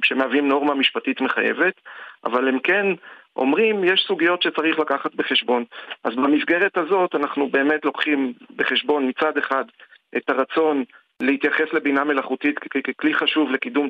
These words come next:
צמיחה ופיתוח בר קיימא, ומצד שני אנחנו אומרים צריך לקחת בחשבון שאדם צריך להיות במרכז, שהיבטי זכויות יסוד ואינטרסים ציבוריים צריכים להיות במשרד. העקרונות מתייחסים ממש ל-, לדברים שדיברתם עליהם,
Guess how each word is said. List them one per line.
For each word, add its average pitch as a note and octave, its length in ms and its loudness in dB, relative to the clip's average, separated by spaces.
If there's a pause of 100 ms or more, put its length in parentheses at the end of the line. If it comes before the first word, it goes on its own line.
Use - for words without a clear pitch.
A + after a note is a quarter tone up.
צמיחה C3+ 420 -2
ופיתוח A#2 380 -4
בר A#2 180 -2
קיימא, A2+ 440 -2
ומצד D#3 340 0
שני G#3 240 2
אנחנו D#3+ 360 0 (340)
אומרים F#3 360 2
צריך D3+ 300 -2
לקחת D#3+ 300 -2
בחשבון D#3+ 580 -2 (380)
שאדם C3+ 480 0
צריך D#3+ 260 0
להיות C#3+ 200 2
במרכז, B2+ 520 0
שהיבטי B2 520 0
זכויות B2+ 360 0
יסוד C3+ 460 0
ואינטרסים B2 480 -4
ציבוריים B2 440 0
צריכים D#3+ 220 -2
להיות D3 180 2
במשרד. B2+ 460 -2 (560)
העקרונות D#3 460 0
מתייחסים E3+ 520 0
ממש E3+ 420 2
ל-, C#3+ 300 0
לדברים D#3 300 -2
שדיברתם F3+ 520 -2
עליהם, B2 320 0